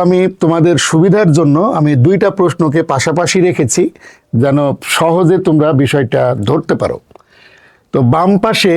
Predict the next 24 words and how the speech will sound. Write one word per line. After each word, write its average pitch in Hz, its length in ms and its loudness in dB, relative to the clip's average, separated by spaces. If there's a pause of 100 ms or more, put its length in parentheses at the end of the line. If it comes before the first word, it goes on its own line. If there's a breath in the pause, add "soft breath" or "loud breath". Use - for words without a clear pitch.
(140)
প্রথম 233 280 0 (180)
যে 208 140 2
প্রশ্নটা 165 380 0
একটু - 260 -4
খেয়াল 147 260 0
করো, 143 160 -2 (840 loud breath)
এখানে 190 340 0 (280)
যেটা 170 200 0
বলা 165 320 2
হচ্ছে 180 300 -2 (1800 soft breath)
যে 139 200 2 (200)
অ্যালকিন 233 640 2 (380)
এর 190 100 0 (160)
হাইড্রোজেন 185 640 2 (180)
সংযোজন 165 560 2 (120)
বিক্রিয়া, 104 340 -4 (680)
আর 139 220 -2 (240)
তার 180 180 0
পাশে 220 360 -2
আমি 214 120 2 (160)
লিখে 190 260 0
রাখছি 165 300 -2 (840 loud breath)
অ্যালকাইনের 202 760 2 (100)
হাইড্রোজেন 143 480 2